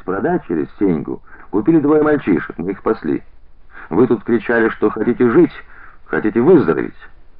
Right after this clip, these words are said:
А я вам ответил, что мы хотим, чтобы никогда и никому не попадала в руки та отрава,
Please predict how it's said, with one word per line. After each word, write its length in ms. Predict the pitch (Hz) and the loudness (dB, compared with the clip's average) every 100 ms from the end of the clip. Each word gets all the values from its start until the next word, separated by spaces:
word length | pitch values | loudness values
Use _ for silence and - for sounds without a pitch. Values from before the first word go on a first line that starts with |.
| - - - - | -20 -20 -20 -6
А 120 | 87 | 0
я 160 | 110 196 | 4 4
вам 140 | 156 | 4
ответил, 420 | 87 80 65 65 64 | 0 -2 -2 -2 -6
что 220 | - 92 | -4 0
мы 140 | 139 | 0
хотим, 320 | 170 139 147 143 | 2 0 0 0
чтобы 420 | - 127 120 123 - - | 0 0 2 0 -2 -2
никогда 960 | 90 180 - 185 - - 82 98 95 - | 2 2 2 0 0 -4 -4 -2 -4 -2
и 120 | 131 | 0
никому 720 | 156 156 180 - 170 156 120 131 | 2 2 0 0 0 2 2 2
не 100 | 123 | 2
попадала 540 | 110 110 107 127 120 | 0 -2 -2 0 0
в 100 | 101 | 0
руки 280 | 110 139 113 | 0 0 -2
та 240 | - 123 | -4 -4
отрава, 680 | 123 - 73 92 92 85 73 | -4 -6 -6 -4 -4 -6 -8